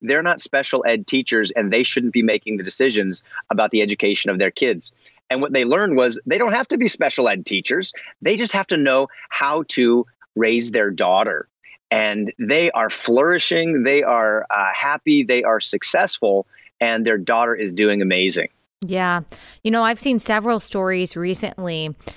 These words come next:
Speaker 2: especially when it comes to the issue of so-called gender identity,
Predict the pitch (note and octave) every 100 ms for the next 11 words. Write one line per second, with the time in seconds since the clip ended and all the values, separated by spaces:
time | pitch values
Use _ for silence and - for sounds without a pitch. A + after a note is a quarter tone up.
0 | - - F#3 G3+ G#3 A#3 A3 G3 G3 F3+
1 | - F#3+ F#3 F#3+ - F#3+ F3 E3+ E3 D#3+
2 | F3 - F#3+ F3 D#3 - F#3+ - F#3+ F3
3 | D3+ - F#3 F#3 F#3 D#3+ D#3 E3 F3+ E3+
4 | E3 D3+